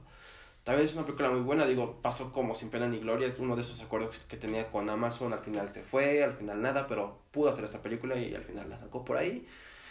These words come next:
También es una película bastante buena que me gustó,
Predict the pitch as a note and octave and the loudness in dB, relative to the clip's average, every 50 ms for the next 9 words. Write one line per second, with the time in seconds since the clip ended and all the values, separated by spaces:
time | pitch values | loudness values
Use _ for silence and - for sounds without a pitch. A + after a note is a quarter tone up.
0 | - - - - - - - - - - - - - D#3 D#3 E3 E3+ E3+ D#3+ D3 | -18 -18 -20 -20 -20 -20 -20 -20 -20 -20 -20 -6 2 4 6 6 6 6 4 2
1 | - - D#3 D#3 D3+ D3 C#3+ C#3+ D3 C#3+ C#3 C#3+ C#3+ C3+ C3 B2 C3 - - - | 2 2 4 4 6 6 4 4 0 -2 -2 0 0 0 0 0 -2 -2 -2 0
2 | E3+ E3+ E3+ F3 D#3+ D3 D3 D3+ D#3 D#3+ F3 F3+ F3 - - - - - - C3+ | 0 0 2 2 4 4 6 6 6 4 2 2 0 -2 -4 -4 -6 -6 -6 -4
3 | B2+ B2 B2 B2 A#2+ A#2+ A#2 A2+ - - - - - - - - - - - - | -2 -2 -2 0 -2 -2 -4 -6 -12 -16 -20 -20 -20 -20 -20 -20 -20 -20 -20 -20
4 | - - - - - - - - - - - - - A2+ G2+ G#2 - - - | -20 -20 -20 -20 -20 -20 -20 -20 -20 -20 -20 -14 -12 -12 -12 -12 -12 -12 -14